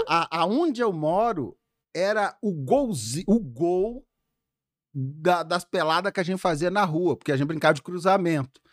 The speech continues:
Speaker 2: Então, o gol tinha que ser um portão.
Speaker 1: Tô ligado.
Speaker 2: Entendeu? Aí você cruza a bola e os outros
Speaker 1: Pá.
Speaker 2: ficam cabeceando.
Speaker 1: É.
Speaker 2: Esse,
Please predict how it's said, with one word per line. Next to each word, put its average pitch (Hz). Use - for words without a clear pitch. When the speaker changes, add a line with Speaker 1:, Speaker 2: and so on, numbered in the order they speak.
Speaker 2:
Então, 170
o 180
gol 170
tinha 196
que -
ser -
um 196
portão. 170
Speaker 1:
Tô 113
ligado. 131
Speaker 2:
Entendeu? 143
Aí 139
você 190
cruza 214
a 233
bola 240
e 285
os 262
outros 240
Speaker 1:
Pá. -
Speaker 2:
ficam 240
cabeceando. 214
Speaker 1:
É. 131
Speaker 2:
Esse, 262